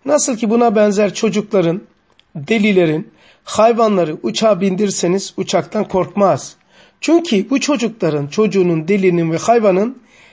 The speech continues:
dimağında, hafızasında, deposunda düşmüş uçağın resimleri, videoları ve bilgileri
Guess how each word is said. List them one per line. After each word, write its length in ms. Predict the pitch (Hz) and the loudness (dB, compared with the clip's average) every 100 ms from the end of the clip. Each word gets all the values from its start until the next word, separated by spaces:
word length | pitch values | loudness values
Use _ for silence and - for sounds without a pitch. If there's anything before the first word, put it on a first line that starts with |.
| _ - | _ -6
dimağında, 680 | 160 269 262 220 190 165 151 | 0 4 4 4 2 0 0
hafızasında, 720 | 226 240 202 180 - 165 160 | -2 -2 0 0 0 -2 0
deposunda 640 | 233 233 202 - 165 165 208 _ _ - - _ _ - | -2 0 -2 0 0 -2 -4 _ _ -20 -20 _ _ -6
düşmüş 400 | 190 214 294 214 | -4 0 -2 -2
uçağın 560 | 226 - 202 220 247 - | -4 0 2 2 0 -6
resimleri, 600 | 185 190 - 196 185 185 | 0 0 2 2 2 2
videoları 580 | 170 180 180 170 156 196 | 0 2 2 2 0 0
ve 200 | 190 165 | 0 0
bilgileri 720 | 208 185 165 175 170 220 285 | -2 -2 -2 0 2 2 -2